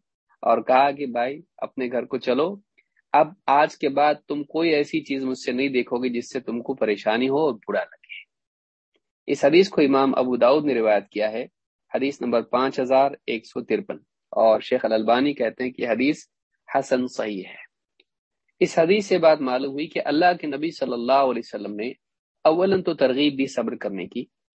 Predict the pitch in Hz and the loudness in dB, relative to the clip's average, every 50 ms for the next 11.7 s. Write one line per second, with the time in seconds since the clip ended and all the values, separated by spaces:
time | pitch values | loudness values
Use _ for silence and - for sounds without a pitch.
0 | _ _ _ _ _ - 151 139 135 131 151 165 175 - 196 190 185 - 175 156 | _ _ _ _ _ -2 0 0 2 2 2 2 4 4 2 2 2 2 2 2
1 | 147 143 143 147 147 151 135 131 135 135 123 123 120 113 117 135 156 143 123 104 | 2 2 2 4 4 4 2 4 2 0 0 -2 0 0 2 2 2 0 0 -2
2 | 95 92 90 92 113 147 _ _ _ _ _ _ _ _ _ - - - 135 147 | -2 -2 -4 -8 -12 -18 _ _ _ _ _ _ _ _ _ -6 0 2 4 4
3 | 156 160 160 165 165 165 156 - _ - 135 127 120 - 190 190 180 147 135 127 | 4 2 0 -4 -8 -8 -8 -8 _ -6 -6 -6 -4 -4 -4 -4 -4 -4 -8 -10
4 | - 127 - - 104 101 104 104 117 156 185 - _ _ _ _ _ _ _ _ | -12 -12 -10 -12 -12 -8 -8 -8 -8 -8 -10 -14 _ _ _ _ _ _ _ _
5 | _ - 139 143 147 - 160 147 135 135 143 147 151 180 190 190 - - 165 143 | _ 0 2 2 2 0 -2 0 2 2 2 4 4 4 2 2 2 -2 -2 0
6 | 135 127 127 135 143 156 165 175 - - 175 151 139 127 123 120 123 - - 151 | 2 2 4 4 4 4 4 2 -2 -6 -8 -6 -6 -6 -6 -6 -8 -6 -6 -6
7 | 160 170 175 - 131 123 - - - 113 113 113 113 127 143 170 202 233 - _ | -6 -6 -8 -6 -6 -4 -2 0 2 0 0 0 -2 -4 -4 -4 -4 -8 -12 _
8 | _ _ _ _ _ - 127 123 139 147 143 131 127 120 123 120 - 147 156 - | _ _ _ _ _ -4 -2 0 0 0 0 0 0 0 -2 0 0 -2 -2 -2
9 | - 143 117 104 110 110 101 98 92 82 - 95 95 - - - _ _ _ _ | -2 -2 0 2 0 0 0 -4 -6 -8 -10 -14 -16 -16 -18 -20 _ _ _ _
10 | _ _ _ _ _ _ _ _ _ _ _ _ _ _ - 131 135 143 139 165 | _ _ _ _ _ _ _ _ _ _ _ _ _ _ 2 2 4 4 2 0
11 | 156 147 170 156 156 156 147 139 131 131 131 127 147 147 | -2 0 2 2 2 2 0 -2 -2 -2 -2 -2 -2 -4